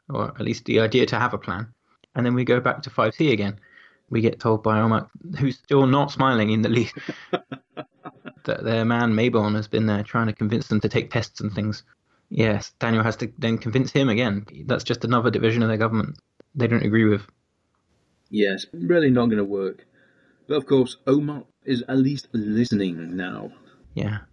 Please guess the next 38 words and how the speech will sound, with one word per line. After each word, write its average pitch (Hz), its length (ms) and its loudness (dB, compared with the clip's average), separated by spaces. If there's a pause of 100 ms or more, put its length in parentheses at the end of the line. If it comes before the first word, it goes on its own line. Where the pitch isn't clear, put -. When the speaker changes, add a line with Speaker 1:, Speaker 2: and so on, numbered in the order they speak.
(140)
Speaker 1:
I 131 40 -8
think 139 160 0
he 131 80 2
sees 123 220 2
that 110 140 4
his 117 200 2
options - 380 0
are 104 40 2
limited. 104 360 2 (240)
Speaker 2:
If 139 160 0
he 156 100 4
escaped 143 460 -4
the 131 80 0
S 123 120 -6
G 120 200 -2
C, 120 280 0
where 110 320 0
would 107 200 -6
they - 100 -2
go? 90 320 -6 (220)
There's 110 180 -6
no 127 200 4
way 120 220 2
off 101 160 -6
the - 100 -14
planet. 107 520 0 (320)
They 131 140 2
could 117 260 -6
run 110 240 2
for 113 120 -4
a 104 60 2
while, 107 480 0
but 101 140 -6
they're 104 80 -4
not 98 160 -8
familiar 110 540 4
with 107 320 0
this 110 300 -2